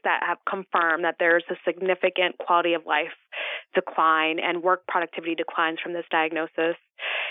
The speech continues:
And I just want you to know that there are specialists out there. They specialize in this. Um, they can help you. They know what to do for you.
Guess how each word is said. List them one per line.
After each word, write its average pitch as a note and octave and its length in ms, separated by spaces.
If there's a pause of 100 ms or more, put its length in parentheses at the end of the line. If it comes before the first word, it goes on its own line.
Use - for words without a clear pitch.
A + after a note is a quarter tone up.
(140)
And F3 540 (100)
I F#3 80
just A#3+ 220
want C4+ 180
you B3 80
to A#3+ 80
know A#3+ 180
that G#3 200
there F3+ 180
are F#3+ 240
specialists G3+ 540
out F#3 200
there. B3+ 460
They F3 160
specialize G3 560
in F#3 160
this. G3 240 (300)
Um, F3 400
they F#3 100
can F#3 160
help F3 320
you. A#3 400
They F#3 140
know F#3 220
what G3+ 180
to F#3 80
do F3 240
for F3 80
you. E3+ 440